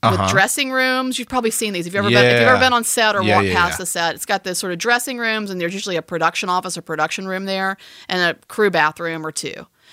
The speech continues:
Speaker 2: Um, and they just, like, a big metal thing with doors. They're, they're actually,
Speaker 1: Okay.
Speaker 2: I, whenever I see those, I'm always, like, allured by them. The same way I'm allured by, like, what's in the back of a truck.
Speaker 1: Yeah.
Speaker 2: You know, kind of thing.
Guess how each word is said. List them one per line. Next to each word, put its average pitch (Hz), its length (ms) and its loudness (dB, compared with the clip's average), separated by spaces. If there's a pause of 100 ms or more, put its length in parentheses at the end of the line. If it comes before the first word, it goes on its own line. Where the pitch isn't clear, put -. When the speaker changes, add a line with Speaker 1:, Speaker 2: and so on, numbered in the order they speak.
(120)
Speaker 2:
Um, 180 220 -2
and 185 100 -2
they 185 60 0
just, 185 220 -2
like, 190 180 -8
a 202 100 0
big 196 240 -2
metal 180 320 0
thing 170 220 -6
with 151 160 -10
doors. 151 460 -6
They're, 160 240 -8
they're 202 100 -2
actually, 294 300 2
Speaker 1:
Okay. 233 80 4
Speaker 2:
I, 226 200 4
whenever 262 300 0
I 269 120 2
see 240 180 -4
those, 202 160 0
I'm 185 100 -2
always, 180 240 -2
like, 170 140 -6
allured 156 560 -6
by 147 180 -4
them. 147 300 -8
The 165 60 -10
same 185 200 -6
way 185 140 -2
I'm 175 100 -2
allured 160 300 -4
by, 156 80 -4
like, 151 180 -6
what's 240 240 -10
in 254 80 -6
the 190 80 -4
back 165 300 -8
of 147 80 -12
a 139 60 -12
truck. - 580 -14
Speaker 1:
Yeah. 220 420 2
Speaker 2:
You - 100 -12
know, 151 80 -8
kind 147 180 -12
of 147 40 -16
thing. 143 160 -12